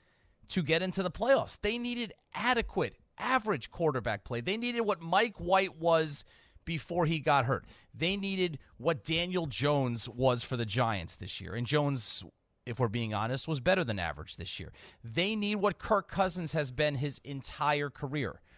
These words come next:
Kirk Cousins has never been a detriment to his team. Now, is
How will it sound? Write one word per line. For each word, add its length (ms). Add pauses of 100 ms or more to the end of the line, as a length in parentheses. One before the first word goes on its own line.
(340)
Kirk 280
Cousins 500
has 220
never 320
been 200
a 100
detriment 680
to 120
his 160
team. 260
Now, 180
is 240